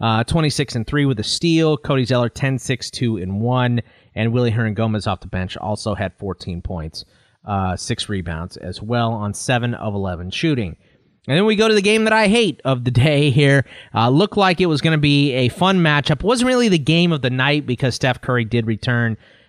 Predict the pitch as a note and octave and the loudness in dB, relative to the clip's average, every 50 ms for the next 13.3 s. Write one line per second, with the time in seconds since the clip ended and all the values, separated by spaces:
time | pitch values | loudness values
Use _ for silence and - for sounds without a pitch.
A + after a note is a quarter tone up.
0 | _ _ - - C#3+ C3 C3 A#2+ A#2+ A2 G#2 A#2+ C#3 D3 D3 C#3 B2 A#2 A2+ - | _ _ -4 0 2 2 2 2 0 0 0 0 2 2 2 2 2 2 2 0
1 | - - G#2+ G#2+ G2+ G#2 G#2+ G#2 G2+ A2+ A#2 A#2+ A#2+ A#2 A2+ - - A2+ A2+ A2+ | -2 -2 -2 0 0 0 -2 -2 0 0 2 2 2 0 -2 -2 -2 -2 0 0
2 | A2+ A2+ G2+ - - A2 A2 - - G#2+ G#2+ A2 A#2 A#2 A2 G2+ G#2+ G#2+ G#2 G2+ | 0 0 -2 -2 -4 -4 -4 -2 -2 -2 -2 0 0 0 -2 -2 -2 0 0 -2
3 | G2 G2+ G#2+ G2 F#2 - _ - - - _ - - G#2+ G#2+ G#2 G#2 G#2 F#2+ F#2 | -2 -2 -2 -4 -4 -6 _ -20 -20 -20 _ -6 -2 0 0 0 0 0 -2 -2
4 | A#2+ A#2 C#3 D#3+ D#3+ D#3 D3+ - E3 C#3+ - - - A2 B2+ C#3 B2+ B2 - - | 0 2 4 4 4 2 2 0 -2 -2 -2 -4 -6 -4 -2 -2 -2 -2 -2 -4
5 | - - - E3+ D#3+ D#3+ D#3+ D3+ - - C3+ C3+ C3 B2+ B2 A#2 - - D3+ C3+ | -4 -2 0 2 2 2 2 0 -4 -4 -2 0 0 0 0 -2 -2 -2 -2 -2
6 | - - C#3 C3 - C3 B2 C#3 D#3+ E3+ E3+ - - E3 D3+ D3 D3 C3+ B2 G2+ | 0 -2 -2 -2 -2 -2 0 0 0 0 0 0 -2 0 0 2 0 0 0 0
7 | G#2 A#2+ B2+ B2+ B2+ A#2 - - A#2 G#2+ G#2 G#2 G#2 G#2 G2+ - _ - _ _ | 0 0 0 2 0 0 -2 -2 0 0 2 2 2 0 -2 -4 _ -20 _ _
8 | _ - A#2 A#2+ A2+ A2 G#2 - - C3 A#2+ B2+ A#2 - B2 - - G#2 - - | _ -6 -4 -2 -2 -2 -4 -4 -4 -4 -2 -2 -2 -2 -2 -4 -4 -8 -6 -2
9 | C#3+ C#3 C3+ C3+ A#2+ - B2+ B2 B2+ B2 A#2 A2+ G#2+ - _ - G#2+ G2+ G2+ G#2+ | -2 0 0 0 -2 -2 -2 -2 0 0 0 0 -2 -6 _ -4 -4 -2 0 0
10 | A#2 B2 B2 A#2 - - B2+ A#2+ A#2+ A#2 A2 G2+ F#2+ G2+ G#2 G#2 G2+ G2 G#2 - | 0 0 -2 -4 -4 -4 -2 -2 0 0 0 -2 -2 0 0 -2 -2 -4 -6 -6
11 | - G#2+ G2+ G2+ F#2+ - - A#2 A2 A2 G#2+ G#2 G#2 G2+ G2 F#2+ F#2+ - _ - | -6 -4 -4 -4 -4 -4 -4 -4 -2 -2 -2 -2 0 0 -2 -2 -4 -6 _ -16
12 | _ _ _ _ _ - G2+ G2 - - B2+ A2+ G2 F2+ F2 - - - F3+ E3+ | _ _ _ _ _ -10 -8 -8 -6 -6 -4 -4 -4 -6 -6 -4 0 2 2 4
13 | D#3+ D3+ D3 C#3 C3 | 4 4 2 2 0